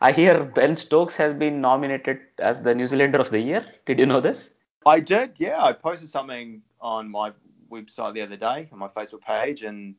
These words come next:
Speaker 2: and it's crazy to think that he's been <laughs> nominated for New Zealander of the Year. Look, I, I only know that the criteria is basically, um, you know, anybody that's New Zealand origin, but it still seems pretty strange that a guy who's representing England's been nominated for,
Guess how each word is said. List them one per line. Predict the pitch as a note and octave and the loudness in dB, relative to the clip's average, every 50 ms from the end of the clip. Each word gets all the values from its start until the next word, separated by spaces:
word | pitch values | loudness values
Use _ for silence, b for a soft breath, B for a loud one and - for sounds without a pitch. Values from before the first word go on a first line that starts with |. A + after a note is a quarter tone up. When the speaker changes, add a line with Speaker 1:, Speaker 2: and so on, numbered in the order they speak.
| _ _ - | _ _ -18
Speaker 2:
and | A2 G#2+ A2 | -16 -14 -14
it's | G#2+ - - | -14 -16 -20
crazy | - - - A#2 - - G#2 G2 G#2 G#2 | -20 -12 -8 -6 -6 -6 -6 -8 -8 -8
to | F#2+ G2 | -10 -10
think | - - A2+ A2 G2 | -10 -8 -8 -8 -6
that | G#2 G2 | -6 -8
he's | A2 G#2+ - | -8 -8 -10
been | - - A2 | -8 -8 -8
<laughs> | G#2 G2+ A#2 | -6 -6 -6
nominated | A#2 A#2+ A#2 G#2+ G#2+ A2 A2 G#2+ - | -4 -2 0 0 0 -2 -4 -4 -6
for | _ - G#2 G2+ G2 - _ _ _ - | _ 0 2 2 2 0 _ _ _ -12
New | A2+ A2+ | -10 -8
Zealander | A2 A#2 B2 A#2 A2+ A2 G#2+ G#2+ G2+ | -6 -4 -4 -4 -4 -6 -6 -6 -6
of | G2 G2 | -8 -10
the | G2 | -14
Year. | F#2+ F#2 G#2+ A#2 A#2 A2+ A2+ - _ _ _ _ _ _ _ - | -12 -8 -4 -2 -2 -2 -2 -4 _ _ _ _ _ _ _ -8
Look, | A#2+ A2+ A#2+ | -4 -2 0
I, | A#2 G2+ G#2+ A2 G#2+ - _ _ _ _ _ _ _ _ _ _ | 2 2 2 0 -2 -4 _ _ _ _ _ _ _ _ _ _
I | - A#2+ B2 | 0 0 0
only | B2+ C3 | 0 -2
know | B2+ A#2+ | -6 -10
that | A#2 A2 G#2 G2+ | -10 -10 -14 -16
the | G#2+ G2+ | -18 -18
criteria | - - - A2 G#2 G2+ - A#2 A2+ A2+ A2 G#2+ G#2 G#2 | -14 -10 -8 -8 -8 -8 -10 -12 -10 -10 -10 -10 -10 -12
is | G2 | -14
basically, | G2 - G#2 G#2 G#2 - - _ - A2+ G#2+ G#2 G#2 G2+ F#2+ _ - | _ -8 -8 -8 -8 -12 -18 _ -12 -10 -8 -8 -8 -12 -14 _ -10
um, | G2 F#2+ F#2+ F#2 F#2+ _ | -8 -8 -8 -8 -12 _
you | G2 G2 | -16 -14
know, | F#2 F#2 G2 _ _ - | -14 -14 -16 _ _ -14
anybody | A2 G#2+ G2 G2+ G2 G2 | -12 -10 -8 -8 -8 -8
that's | G2 G#2 F#2 - - | -8 -8 -10 -10 -12
New | G2 F#2+ | -18 -14
Zealand | G2 G#2+ G2+ F#2+ F#2+ F#2 | -10 -8 -8 -8 -6 -4
origin, | - G2+ G#2 A2 A#2+ A#2 G#2 A#2 C3 C3+ - | -2 0 2 2 2 0 -2 -6 -10 -8 -4
but | - G#2 A2 | -2 -2 -2
it | G2+ - | -2 -4
still | - - C#3 C3+ C3+ | -8 -8 -8 -8 -6
seems | - B2 G#2+ G#2+ | -6 -6 -6 -8
pretty | - - - A#2 G#2+ G2+ F#2+ | -8 -6 -4 -2 -2 -2 -4
strange | - - - - - A2 G#2+ G#2+ G#2 G2+ G2+ G2 G2 - - | -8 -10 -12 -4 0 4 4 4 4 2 0 -4 -8 -6 -4
that | G#2 G2 G2 - - _ _ _ _ _ | -2 -2 -2 -2 -6 _ _ _ _ _
a | - - | -18 -4
guy | - B2 A#2+ A#2 A2 | 2 6 6 6 6
who's | G#2 G2 G2+ | 4 0 -6
representing | A2 - - G2+ F#2 G2+ G2+ G#2 G2+ G2+ - | -8 -8 -8 -10 -10 -10 -10 -10 -10 -12 -12
England's | G#2+ G#2+ - - - C3 A2+ G#2 - | -12 -12 -12 -10 -8 -8 -8 -10 -10
been | - - A2+ A2 G#2+ | -8 -6 -4 -4 -4
nominated | G#2+ G2+ G2+ G#2+ G#2 G2+ G#2 G#2 G2+ G2+ G2+ | -4 -6 -6 -4 -4 -4 -4 -6 -8 -12 -10
for, | - G#2 F#2+ | -10 -10 -10